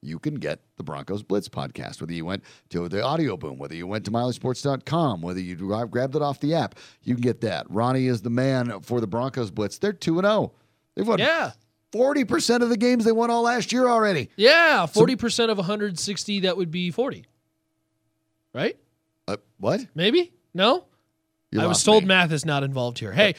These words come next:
Speaker 1: Uh,
Speaker 2: Broncos lead the, uh, A F C West?
Speaker 1: Tied.
Speaker 2: Fine, tied.
Speaker 1: Yeah.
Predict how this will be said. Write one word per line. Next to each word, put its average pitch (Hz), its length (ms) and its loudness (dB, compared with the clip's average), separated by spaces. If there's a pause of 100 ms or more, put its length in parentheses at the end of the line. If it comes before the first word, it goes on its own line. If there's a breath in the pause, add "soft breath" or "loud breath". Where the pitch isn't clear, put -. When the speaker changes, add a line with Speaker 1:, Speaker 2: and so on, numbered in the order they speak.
Speaker 1:
Uh, 151 120 -10
Speaker 2:
Broncos 220 440 6
lead 220 240 -4
the, 202 280 -4
uh, 180 520 0 (100)
A 190 140 0
F 196 80 -2
C 214 120 -6
West? 196 240 0
Speaker 1:
Tied. 113 360 0 (1000)
Speaker 2:
Fine, 95 400 -10 (100)
tied. 107 460 -6
Speaker 1:
Yeah. 104 280 0